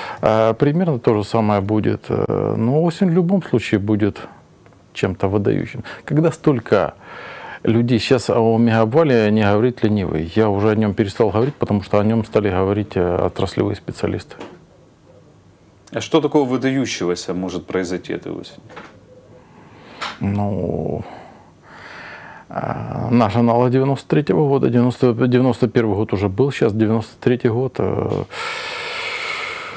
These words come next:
Speaker 1: наив-, наиболее очевидно это либо внешнее противостояние резкое, э, рыхлая коалиция, либо мегаобвал, слопание всем, всем, всем, э, всем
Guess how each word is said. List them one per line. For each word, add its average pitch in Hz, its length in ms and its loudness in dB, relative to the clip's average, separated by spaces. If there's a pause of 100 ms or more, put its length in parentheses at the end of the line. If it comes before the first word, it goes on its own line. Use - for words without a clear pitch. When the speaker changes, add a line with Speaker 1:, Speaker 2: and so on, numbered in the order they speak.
(460)
Speaker 1:
наив-, 123 500 4
наиболее 143 440 4
очевидно 127 420 2
это 107 180 4
либо 107 420 4
внешнее 104 400 0
противостояние 104 840 0
резкое, 147 520 0 (640)
э, 107 1300 2
рыхлая 113 340 2
коалиция, 117 560 0
либо 117 960 4
мегаобвал, 113 680 2
слопание 113 520 0
всем, 113 320 -2
всем, - 300 -2
всем, 120 340 2
э, 120 180 2
всем 117 420 0